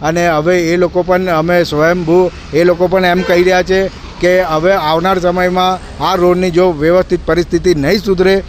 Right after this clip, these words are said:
તો અમે મોટું આંદોલન પણ કરીશું આ બાબતે.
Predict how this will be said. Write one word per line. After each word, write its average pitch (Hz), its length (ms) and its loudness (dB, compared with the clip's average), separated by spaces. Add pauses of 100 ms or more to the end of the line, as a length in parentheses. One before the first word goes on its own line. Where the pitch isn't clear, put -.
(220)
તો 180 100 2
અમે 180 380 0
મોટું 156 420 -2
આંદોલન 170 380 2
પણ 170 160 0
કરીશું 135 500 -2
આ 123 40 -4
બાબતે. 117 460 -8